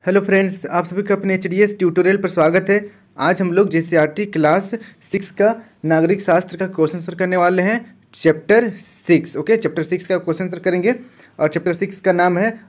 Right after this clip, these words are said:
स्थानीय स्वशासन। तो वीडियो के साथ बने रहिए और कहीं पर दिक्कत होता है तो आप मुझे कमेंट कर दीजिएगा, मैं डाउट सेशन में क्लियर कर दूंगा। तो देखिए, आइए याद करें का पहला नंबर, निम्नलिखित प्रश्नों के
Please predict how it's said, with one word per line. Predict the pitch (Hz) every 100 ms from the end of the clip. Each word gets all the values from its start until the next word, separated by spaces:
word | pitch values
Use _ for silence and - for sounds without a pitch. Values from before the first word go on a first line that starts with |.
| 143
स्थानीय | 147 - 165 196 202
स्वशासन। | 160 151 139 139 131 - - _ _ 151
तो | 151
वीडियो | 156 170
के |
साथ | 185 180 180 165
बने | 185
रहिए | 180 202 233 - _
और | 147 151
कहीं | 165 170
पर | 180
दिक्कत | - - _ 143 208 196
होता | 185 180
है |
तो | 180
आप | 170
मुझे | 165 175
कमेंट | 165 156 180 170
कर | 175
दीजिएगा, | 160 180 196
मैं | 180
डाउट | 151 156
सेशन | 151 165
में | 170
क्लियर | 165 143
कर | 139 135
दूंगा। | 131 123 123 - - _ _ _ _ _ _
तो | 170
देखिए, | 180 190 233 -
आइए | 165 202
याद | 190 175 185
करें | 196 190 190
का | 196
पहला | 185 165 185
नंबर, | 175 165 208 180
निम्नलिखित | 170 175 240 202
प्रश्नों | 190 180 208 226
के | 226 247